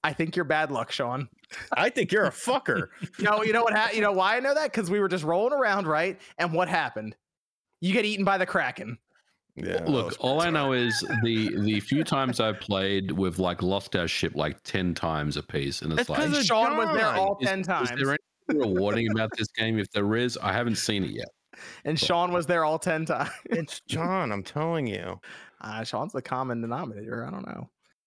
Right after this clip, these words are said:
Speaker 1: The Kraken, like, hunts for Sean, I'm telling you.
Speaker 3: Blame Nate.
Speaker 1: <laughs>
Speaker 3: Like,
Speaker 1: After
Speaker 3: N-,
Speaker 1: him.
Speaker 3: N-, Nate was cooking something in the galley and, like, set the boat on fire.
Speaker 2: Yeah,
Speaker 1: Yeah,
Speaker 2: that's true.
Speaker 1: <laughs> he, he left the burner on and the whole thing <laughs> burned. He burned our boat down. <laughs>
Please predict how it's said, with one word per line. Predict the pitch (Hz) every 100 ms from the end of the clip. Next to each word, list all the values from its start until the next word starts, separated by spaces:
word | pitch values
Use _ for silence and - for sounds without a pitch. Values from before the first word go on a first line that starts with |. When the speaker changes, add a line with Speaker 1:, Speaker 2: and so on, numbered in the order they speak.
| _ _ -
Speaker 1:
The | -
Kraken, | - 160 175
like, | 123 113
hunts | - 139 - - -
for | 113
Sean, | 104 113 110
I'm | 127
telling | - 123 107
you. | 110 123 120 - 104
Speaker 3:
Blame | 151 202 101
Nate. | 101 123 107
Speaker 1:
<laughs> |
Speaker 3:
Like, | 110 120
Speaker 1:
After | 180 - 180
Speaker 3:
N-, | 131
Speaker 1:
him. | 175 -
Speaker 3:
N-, | 147 - - -
Nate | 131 156 -
was | 180 -
cooking | - 175 214 165
something | 143 127 123
in | 120 117
the | 104
galley | 90 92 131 110 92
and, | 95
like, | 101 95
set | - 113
the | 95
boat | 113 165
on | 131 80
fire. | - 69
Speaker 2:
Yeah, | 190 180
Speaker 1:
Yeah, | - -
Speaker 2:
that's | 131 -
true. | 143 131 -
Speaker 1:
<laughs> | -
he, | 240
he | - 254 -
left | 226 208 202
the |
burner | 185 185 185 170
on | 151
and | 151
the |
whole | 160 165
thing | 170 160
<laughs> | 120
burned. | 175 - -
He | 233
burned | - 175 175
our | 143
boat | 127 135 - - -
down. | - - - 427 _ _ _ _ - _ _
<laughs> | -